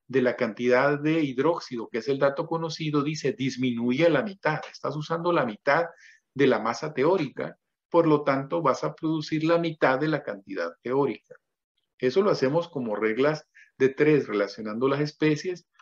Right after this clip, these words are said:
donde multiplicamos la diagonal conocida, veinte por dieciocho, dividimos entre el opuesto, y eso obviamente nos dará nueve gramos de agua. Entonces, con esta imagen, con esta diapositiva, estamos ilustrando la reacción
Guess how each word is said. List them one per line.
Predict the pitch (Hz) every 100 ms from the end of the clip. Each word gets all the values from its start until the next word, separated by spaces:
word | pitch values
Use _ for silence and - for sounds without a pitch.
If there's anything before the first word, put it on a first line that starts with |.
| _
donde | 120 120 117
multiplicamos | 110 - - 107 123 135 147
la | 147
diagonal | 135 127 127 131
conocida, | 156 156 160 156 170
veinte | 160 - 120 -
por | 143 147 147
dieciocho, | 147 156 160 156 175
dividimos | 143 107 101 104 123 156
entre | 147 147
el | 139
opuesto, | 143 156 147 - 185 _ _ - _ -
y | 117
eso | 113 - 147 151 _ _ - -
obviamente | 123 123 139 127 117 147
nos | 147 131
dará | 135 139 156 - _ _ _
nueve | 131 127 117 127
gramos | 110 92 87 95
de | - -
agua. | - - _ _ _ _ _ _ _ _ _ _ -
Entonces, | - 143
con | - 156
esta | 160 180
imagen, | 175 165 180 - 131
con | 123 123
esta | 123
diapositiva, | 151 147 147 131 135 156 151
estamos | 123 123 131 127
ilustrando | 131 123 - 143 123 113 156 - _ _ _ _ _ _
la | 131 123
reacción | 110 107 - - 143 156 175